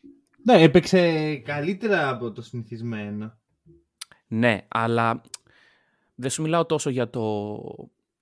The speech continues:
Speaker 2: για το αποτέλεσμα, σου μιλάω για τον τρόπο με τον οποίο παίζανε. Π.χ. ο Κέμπα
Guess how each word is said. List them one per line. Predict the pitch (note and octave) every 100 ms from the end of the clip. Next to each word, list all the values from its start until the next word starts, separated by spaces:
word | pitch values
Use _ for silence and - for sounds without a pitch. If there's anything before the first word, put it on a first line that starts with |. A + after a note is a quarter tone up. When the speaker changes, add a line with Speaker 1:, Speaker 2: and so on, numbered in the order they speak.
| - - _ _ _ _
Speaker 2:
για | - A2+ A#2+
το |
αποτέλεσμα, | B2 A#2 A#2+ A2+ A2
σου | A#2
μιλάω | C3 C#3+
για | D#3
τον | D3
τρόπο | C#3 C#3 B2+
με | G#2+
τον | G#2+
οποίο | G2+ A2 G#2
παίζανε. | G#2+ G#2 G2+
Π.χ. | A#2 C3 C3+ A2 _ - _ _ -
ο | A#2+
Κέμπα | - A#2+ G#2 G2